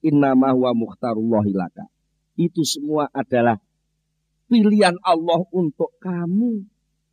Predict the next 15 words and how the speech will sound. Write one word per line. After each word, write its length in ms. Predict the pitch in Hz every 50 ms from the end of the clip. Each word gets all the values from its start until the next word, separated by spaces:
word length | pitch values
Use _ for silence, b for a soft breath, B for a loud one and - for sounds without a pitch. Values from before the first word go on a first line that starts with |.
| _ _ _ _ _ _ _ _ -
Kamu 220 | 220 233 247 269 277
hanya 240 | 233 226 233 233 214
boleh 320 | - 190 226 220 208 185
wa 160 | 165 185 190 190 -
asmi 560 | 247 302 277 - - - 220 214 196 196 - _ -
wa 240 | 185 214 196 202
ati. 240 | 185 - - 165 143 - _ _ _ _ _ _ _ _ _ _ _ _ _ _
Dengarkan, 640 | - 170 196 214 233 269 294 - 359 359 392 359 - _ _ _ _ _ _ _ _ _ _ _ _ _ _ _ _ -
lakukan, 400 | 180 185 190 190 175 - 113 110 _ _ _ _ _ _ _ _ _ _ _ _ _ _ _ -
ikuti. 400 | 196 190 202 220 185 - - - - _ _ _ _ _ _ _ _ _ _ _ _ _ _ _ _ _ _ _ _ _ _ _ _ _ _ - 120
Niki 180 | 127 131 190 208 196
sing 240 | 185 156 143 127
diarani 480 | 131 127 120 117 117 117 131 156 165 - _ _ _ _ _ _ _ _
fiqhur 640 | - 190 185 _ _ - 107 131 156 147 135 127 131
rabbani. 720 | 131 123 _ _ - 123 123 127 143 165 180 160 120 101